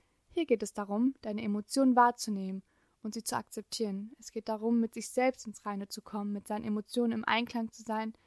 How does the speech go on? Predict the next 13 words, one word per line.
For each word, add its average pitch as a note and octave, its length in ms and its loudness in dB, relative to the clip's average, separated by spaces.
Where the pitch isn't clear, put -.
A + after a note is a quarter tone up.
sich - 140 -8
seiner G#3+ 300 2
Auslöser A#3 360 2
bewusst G#3 400 -4
zu A#3 140 -2
werden A3 260 0
und G#3 120 -8
Wege C#4 240 0
zu - 140 -12
finden, A#3+ 440 -2
sie G#3+ 140 -10
zu A#3+ 120 -6
verarbeiten, G3+ 720 2